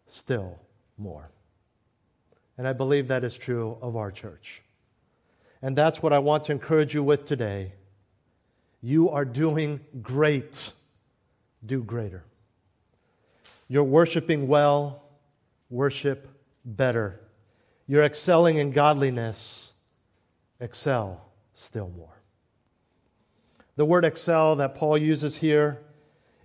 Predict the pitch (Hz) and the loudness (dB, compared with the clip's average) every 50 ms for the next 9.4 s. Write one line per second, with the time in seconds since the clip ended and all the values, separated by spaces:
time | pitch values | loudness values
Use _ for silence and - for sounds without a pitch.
0 | _ _ _ _ _ _ _ _ _ _ - 135 139 147 180 202 196 214 202 190 | _ _ _ _ _ _ _ _ _ _ -10 -6 0 4 4 6 6 6 6 6
1 | 180 160 147 143 131 117 104 92 90 87 - - - _ _ _ _ _ - 151 | 4 4 2 0 0 -2 -4 -8 -10 -14 -18 -20 -20 _ _ _ _ _ -6 -2
2 | 127 147 139 143 143 - 165 170 170 165 135 139 143 139 135 127 107 - - - | 0 0 -2 -2 -2 0 2 2 2 2 2 0 0 -2 -2 -4 -8 -14 -16 -10
3 | - 131 131 120 120 110 101 110 104 95 90 85 - _ _ _ _ _ _ _ | -8 -8 -6 -6 -8 -8 -6 -8 -8 -8 -10 -14 -20 _ _ _ _ _ _ _
4 | _ _ _ _ _ _ _ _ _ _ _ _ _ - 160 170 156 143 120 131 | _ _ _ _ _ _ _ _ _ _ _ _ _ -2 -2 0 0 -2 0 2
5 | 143 139 139 131 120 104 92 95 95 - - _ _ _ _ _ _ _ _ _ | 2 2 2 0 -2 -4 -8 -14 -18 -20 -20 _ _ _ _ _ _ _ _ _
6 | _ _ _ _ _ _ _ _ - 156 160 - 147 160 160 147 151 - - - | _ _ _ _ _ _ _ _ -8 -8 -6 -2 -2 0 0 0 0 -2 -2 -4
7 | 135 135 123 117 98 92 87 - - _ _ _ _ _ _ _ _ _ _ _ | -2 -2 -2 -4 -6 -8 -12 -18 -20 _ _ _ _ _ _ _ _ _ _ _
8 | _ _ _ _ _ _ _ _ _ - 156 156 160 156 160 - - 156 151 170 | _ _ _ _ _ _ _ _ _ -4 -2 -2 -2 -2 -2 -4 -4 -2 0 -2
9 | 175 170 - 190 190 180 - | -2 0 2 2 2 2 -2